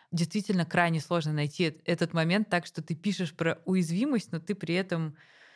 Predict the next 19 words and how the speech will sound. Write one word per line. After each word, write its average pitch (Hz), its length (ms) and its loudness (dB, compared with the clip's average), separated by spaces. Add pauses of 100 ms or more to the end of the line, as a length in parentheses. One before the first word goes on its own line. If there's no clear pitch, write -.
(520)
не 185 200 4
даешь 165 360 2
себя 165 280 2
в 170 60 4
обиду, 147 440 2 (100)
потому 147 300 -4
что 156 500 -2
все-таки, - 340 -8 (140)
ну, 160 240 -2
очень 160 260 -4
много 165 220 0
незнакомых 160 600 2
людей, 180 420 0
и 151 540 -2
не 151 160 2
все 202 200 0
чувствуют 165 480 -6
эти 147 180 -10
границы. 165 720 0